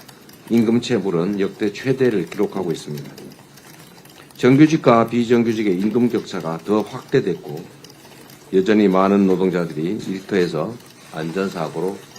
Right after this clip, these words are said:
목숨을 잃고 있습니다. 이는 우리 모두의 실패입니다.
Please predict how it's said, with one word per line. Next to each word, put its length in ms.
목숨을 480
잃고 280
있습니다. 400
이는 260
우리 180
모두의 420
실패입니다. 720